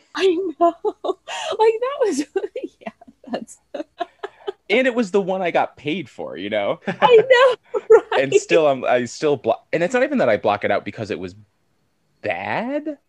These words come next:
Speaker 2: I don't know. I just, it felt too easy at times. <laughs>
Speaker 1: I know. It felt like not work necessarily, 'cause we kind of, I don't know, at least the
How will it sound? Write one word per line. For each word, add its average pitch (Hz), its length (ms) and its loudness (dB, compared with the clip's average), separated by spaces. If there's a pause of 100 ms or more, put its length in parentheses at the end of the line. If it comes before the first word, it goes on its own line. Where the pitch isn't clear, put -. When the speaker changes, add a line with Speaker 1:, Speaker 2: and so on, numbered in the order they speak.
(280)
Speaker 2:
I 147 100 -8
don't 233 200 -6
know. 131 240 0
I 98 100 2
just, 104 420 -6 (960)
it - 140 -8
felt - 340 -2 (380)
too 120 320 -6
easy 98 420 -6
at 113 140 -2
times. 127 480 -6 (340)
<laughs> - 320 -20
Speaker 1:
I 320 60 0
know. 320 320 4
It 277 220 -2
felt 349 260 -2
like 254 420 -2 (400)
not 226 720 -2
work 196 640 -10
necessarily, 170 880 -6
'cause - 260 -6
we 214 120 -6
kind 269 480 -8
of, 285 300 -6 (520)
I 233 60 4
don't 240 100 2
know, 180 140 2
at 262 180 -2
least 277 280 -4
the 196 200 2